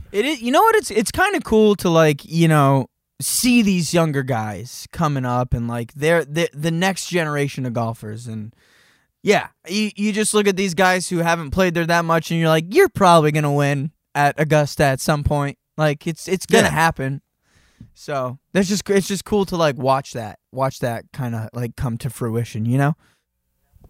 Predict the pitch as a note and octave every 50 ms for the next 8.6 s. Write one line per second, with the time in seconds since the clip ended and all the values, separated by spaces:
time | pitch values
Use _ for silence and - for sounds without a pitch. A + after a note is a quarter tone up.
0 | _ _ - F#2 G2+ G2+ F#2+ G2+ F2+ D2 D2 F#2 F2 D#2 - D2 - - F#2+ E2+
1 | C#2 - - - - F3 F#3+ F#3+ F#3 F3+ E3+ D#3+ E3+ F3+ G3 G#3 A3 G#3+ F#3+ -
2 | - A3 G#3+ F3 G3 F3+ D#3+ F3+ F3+ F3+ E3 D3+ - - - F3 F3+ F3+ F#3+ F#3
3 | F3+ E3+ E3 D#3 D3 D3 - - D3+ C#3 C3+ B2 A2 F2+ - _ _ _ _ _
4 | _ _ _ _ _ _ _ _ _ _ _ _ - - D#2 D#2+ E2+ F2 F#2 F#2+
5 | F#2+ G2 G2 G2 F#2+ F#2+ F#2 F#2+ F#2+ F#2 G2 G2 F2+ F#2 D#2 D2+ F2+ F#2+ G2+ G2+
6 | F2 F2 G#2 F#2+ F2+ F#2 F#2 F2+ F#2+ F2 D#2+ D#2 - C3 C3+ D3+ D#3+ E3+ E3 -
7 | F3+ F3 E3+ D#3+ C#3+ F#3 F#3 F#3+ F#3 G3+ G3+ F#3 D3 D3+ F3 F3+ F3 E3 C#3+ F3
8 | F3 F3+ E3+ F#3 F#3+ F#3+ F#3+ F#3 F3 E3 D3+ C3+